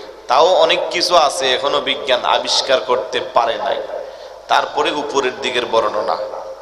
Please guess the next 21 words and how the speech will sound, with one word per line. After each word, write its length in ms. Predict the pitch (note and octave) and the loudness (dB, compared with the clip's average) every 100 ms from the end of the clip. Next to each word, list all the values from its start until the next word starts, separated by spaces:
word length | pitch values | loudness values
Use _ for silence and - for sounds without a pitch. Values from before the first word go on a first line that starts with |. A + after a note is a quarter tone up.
| - | 0
খারাপ 260 | C#3 C3+ | 0 2
লাগতেছে 400 | C3 C3 D3 C#3+ | 0 0 -2 0
নাকি? 220 | B2 A2 G2+ A2 - - - - - - - - | 0 0 -4 -8 -10 -8 -6 -6 -6 -8 -8 -2
কথা 200 | - C#3+ | 2 2
বোঝা 300 | A#2+ A#2+ C#3 | 2 2 4
যায়? 260 | C#3 B2+ C#3 C3 - - F#3+ F3 D#3+ - - - - | 6 4 2 -4 -6 -4 -4 -2 -4 -6 -12 -18 -14
সমস্যা 460 | - C3+ D3+ - D#3+ | -2 0 4 4 6
হয় 160 | C#3+ C3+ | 4 4
না 140 | B2 - | 4 2
তো? 140 | - - - - E3+ E3 - - A2 | -2 -4 -6 -6 -6 -8 -10 -8 -2
আমি 220 | C#3+ E3+ | 2 4
আবার 300 | D3 D3+ D3 | 6 4 4
বলতে 340 | C3+ - C3+ | 2 2 2
আছি, 340 | B2 - C3 - - - - | 2 2 -4 -4 -10 -14 -14
বাংলাদেশটা 680 | C3 D#3 E3+ E3 D#3+ - F#3+ | 2 2 6 4 4 2 2
একটা 260 | F3 - E3 - | 0 2 0 2
ছোট্ট 340 | G#3 - - | -4 -4 0
country, 540 | F3+ E3 D3+ - A#2 G#2 - - - - | 2 2 0 -6 -10 -10 -14 -16 -14 2
যার 300 | D3+ C#3+ E3 | 2 4 2
আয়তন 360 | F3 F#3+ F#3 | 2 2 0
হলো 340 | D#3 G#3 G#3+ | 4 6 6